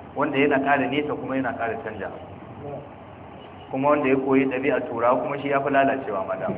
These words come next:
Su da ma la addini wa la al'ada.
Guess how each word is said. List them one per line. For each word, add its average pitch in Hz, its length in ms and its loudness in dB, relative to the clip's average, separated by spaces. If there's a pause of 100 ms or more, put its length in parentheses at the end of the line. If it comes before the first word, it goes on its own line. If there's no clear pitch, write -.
(1500)
Su 143 160 0
da 143 140 6
ma 123 320 2 (360)
la 143 260 10
addini 135 360 0
wa 117 120 0
la 123 120 4
al'ada. 104 420 2